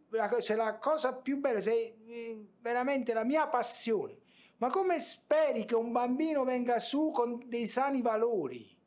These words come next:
Se tu sei il primo che lo baci di notte, ma ancora, ancora, eh, se n-, abbiamo,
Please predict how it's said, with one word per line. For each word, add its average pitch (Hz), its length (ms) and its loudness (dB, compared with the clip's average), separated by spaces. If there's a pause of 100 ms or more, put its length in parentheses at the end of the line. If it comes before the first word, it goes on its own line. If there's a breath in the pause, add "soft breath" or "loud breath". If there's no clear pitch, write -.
(160 soft breath)
Se 262 320 -2
tu 330 220 2
sei 220 220 2
il 208 100 -4
primo 302 580 0
che 226 100 -2
lo 240 120 0
baci 262 420 0
di 226 140 -4
notte, 240 500 -2
ma 185 180 -4 (120 loud breath)
ancora, 214 1040 -2 (520)
ancora, 175 920 -6 (600)
eh, - 760 -20 (480 soft breath)
se - 240 -2
n-, 254 280 -2
abbiamo, 247 800 -2